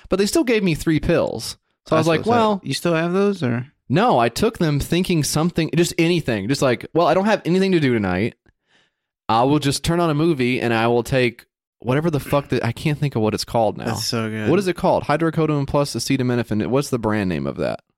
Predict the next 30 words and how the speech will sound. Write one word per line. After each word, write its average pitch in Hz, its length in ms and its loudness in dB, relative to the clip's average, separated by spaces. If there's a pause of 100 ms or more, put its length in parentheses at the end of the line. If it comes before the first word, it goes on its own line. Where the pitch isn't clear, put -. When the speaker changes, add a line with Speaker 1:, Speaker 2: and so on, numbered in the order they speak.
(300)
Speaker 2:
Um, 117 580 2
Speaker 1:
What's 107 160 0
the 113 140 -2
trade 117 400 0
name 101 200 0
of 92 140 -2
that 90 240 0 (100)
medication 101 560 -2
combination? 85 600 -4
Speaker 2:
I 123 80 -6
don't 131 200 -4
know. 117 400 -4
Hys-, - 560 -4
Hys-, 127 460 -4 (140)
Hysingla 147 880 0
is 135 180 -4
what's 113 140 -4
coming 123 300 0
up 135 180 -2
here, 139 380 -4
Speaker 1:
Oh, 135 80 4
Speaker 2:
but 123 80 2
Speaker 1:
yeah. 143 60 4
Speaker 2:
that's 117 120 2
Speaker 1:
Give 113 80 2
Speaker 2:
not 185 100 4
Speaker 1:
me 214 60 4
the 175 80 4
Speaker 2:
it. 143 40 2
Speaker 1:
Hysingla. 156 600 0